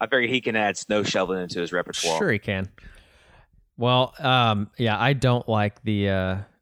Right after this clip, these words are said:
Speaker 2: uh, the cold. I don't like the winter.
Speaker 1: You
Speaker 2: I
Speaker 1: guys get it there too, man. It's got, they got pretty rough winters in
Speaker 2: W-,
Speaker 1: D C.
Speaker 2: we do, but it doesn't last, like, six months like it does in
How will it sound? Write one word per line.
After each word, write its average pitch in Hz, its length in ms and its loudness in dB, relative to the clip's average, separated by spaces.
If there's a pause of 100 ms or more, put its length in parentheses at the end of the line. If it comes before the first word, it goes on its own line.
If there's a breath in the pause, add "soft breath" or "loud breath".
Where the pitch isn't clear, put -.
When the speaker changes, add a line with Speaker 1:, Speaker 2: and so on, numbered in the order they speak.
(140)
Speaker 2:
uh, 95 240 -4
the 101 140 -6
cold. 98 500 -2
I 110 100 -2
don't 104 200 -2
like 104 180 -2
the 98 80 -2
winter. 95 440 -2
Speaker 1:
You 190 80 -8
Speaker 2:
I - 40 2
Speaker 1:
guys 392 220 2
get 214 120 4
it 202 140 2
there 262 180 4
too, 247 220 -2
man. 123 260 0
It's 143 140 -2
got, - 160 -2
they 151 80 2
got 208 160 0
pretty 151 180 0
rough 127 220 2
winters 127 240 -2
in 110 80 0
Speaker 2:
W-, 110 100 -2
Speaker 1:
D 101 60 -4
C. 131 180 -4
Speaker 2:
we 131 140 0
do, 127 260 2
but 110 160 -2
it 120 140 -2
doesn't 120 260 0
last, 104 460 0
like, 98 380 -2
six - 360 -2
months 101 540 0
like 104 200 -4
it 101 100 -8
does 98 260 0
in 92 340 -4